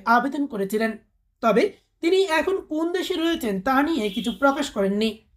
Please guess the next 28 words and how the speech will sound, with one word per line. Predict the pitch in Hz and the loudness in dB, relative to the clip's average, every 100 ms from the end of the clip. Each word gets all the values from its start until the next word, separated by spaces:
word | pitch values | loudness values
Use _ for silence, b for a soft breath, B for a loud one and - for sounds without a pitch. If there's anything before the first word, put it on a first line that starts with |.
| _ _ | _ _
প্রকৃত | - 240 240 233 | 2 2 2 -2
সত্য | 226 240 240 339 | -2 -2 -2 -2
হচ্ছে | 359 220 202 B B B | -2 0 0 B B B
সাংবাদিক | - 330 339 381 370 - 285 | 2 2 4 2 0 0 0
ইলিয়াস | 294 359 339 | 2 2 -2
হোসেনের | 330 330 320 | -6 -6 -6
ভিডিওতে | 202 220 277 294 294 | -6 -2 0 0 -4
যিনি | 226 220 208 | -2 -2 -2
লাইভে | 208 202 226 349 | 0 0 0 -2
এসেছিলেন | 302 302 220 330 b b _ | -4 -2 -2 -2 b b _
তিনিই | 302 339 392 | -2 4 4
প্রকৃত | 381 277 302 320 | 4 -2 -2 -4
লেফটেন্যান্ট | 202 208 233 262 285 285 | -2 0 0 0 -4 -4
কর্নেল | 285 269 247 381 - _ | 0 2 2 -2 -10 _
শরীফুল | - 285 302 320 | -2 -2 0 0
হক | 302 320 294 | 2 0 -4
ডালিম | 185 208 214 208 _ _ _ | -4 -2 -2 -6 _ _ _
বা | 185 294 - _ - | 2 2 0 _ -4
মেজর | 214 247 302 | 0 2 0
ডালিম, | 196 208 220 208 - _ _ _ | -4 -2 -2 -4 -12 _ _ _
কিন্তু | 226 247 381 381 _ | -4 0 0 0 _
সামাজিক | - 302 311 381 392 254 | -2 0 0 4 2 2
যোগাযোগ | 302 320 320 | -2 -2 -4
মাধ্যমে | 302 294 294 320 | -4 -6 -6 -8
ভাইরাল | 220 226 254 262 | -6 -2 2 2
হওয়া | 277 294 294 - | 2 0 -4 -2
এই | 311 | 0
ব্যক্তিটি | 339 302 254 185 359 | 0 -2 -4 -2 -2